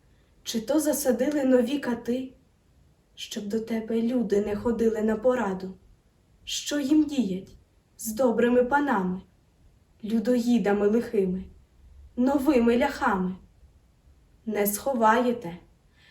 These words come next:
над яром Залізняк витає і на Умань позирає, гонту виглядає. Не ховайте, не топчіте святого закона,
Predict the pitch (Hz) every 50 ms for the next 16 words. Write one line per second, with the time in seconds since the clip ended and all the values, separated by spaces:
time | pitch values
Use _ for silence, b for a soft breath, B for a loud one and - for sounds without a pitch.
0 | b b _ 233 233 233 226 208 202 214 226 247 262 254 254 247 254 233 - 269
1 | 254 254 262 262 - 269 262 233 196 190 - - 214 220 214 - 214 185 180 175
2 | 185 175 185 - _ _ _ _ _ _ _ _ _ _ _ _ _ _ _ _
3 | - 220 202 208 214 214 208 226 247 226 196 180 180 185 180 - 190 185 - 202
4 | 196 190 185 185 185 180 185 185 185 - _ _ _ _ _ _ _ _ _ _
5 | _ _ _ 196 185 208 214 202 196 185 - - 180 185 185 175 180 185 180 175
6 | 180 175 175 175 175 180 185 180 - _ _ _ _ _ _ _ _ _ _ _
7 | _ _ _ 226 220 214 220 214 - 247 220 214 226 240 262 262 233 214 - 190
8 | 175 185 - _ _ b b b b b b b _ 233 240 247 247 247 277 254
9 | - - - - 277 294 - - 262 254 - 254 262 254 254 277 254 254 254 254
10 | 240 262 277 269 - 277 247 202 180 175 175 -